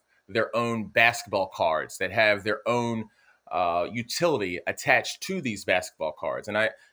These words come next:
I, I wanna remove my, uh, the tag of basketball cards and now place, you know, the N F T.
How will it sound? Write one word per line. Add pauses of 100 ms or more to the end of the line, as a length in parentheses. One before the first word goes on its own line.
I,
I
wanna
remove
my, (140)
uh, (220)
the (100)
tag
of
basketball
cards
and
now
place, (220)
you
know,
the
N
F
T.